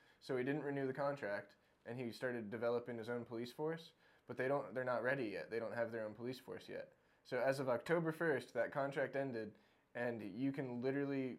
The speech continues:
call nine one one in Pembroke Park, and nobody's gonna come. You can get in a car accident, no cops are showing up.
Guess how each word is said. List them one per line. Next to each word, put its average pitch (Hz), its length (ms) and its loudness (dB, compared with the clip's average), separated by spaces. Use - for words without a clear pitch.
call 123 260 4
nine 123 260 0
one 117 180 -2
one 113 180 -2
in 107 120 -6
Pembroke 107 360 -4
Park, 113 360 -2
and 107 140 -6
nobody's 104 340 -6
gonna 90 140 -8
come. 92 180 -12
You 147 100 0
can 170 100 4
get 170 120 4
in 139 60 -4
a 127 60 -4
car 127 300 6
accident, 95 480 -2
no 107 180 -2
cops 101 280 -4
are 101 40 -16
showing - 180 -12
up. - 140 -16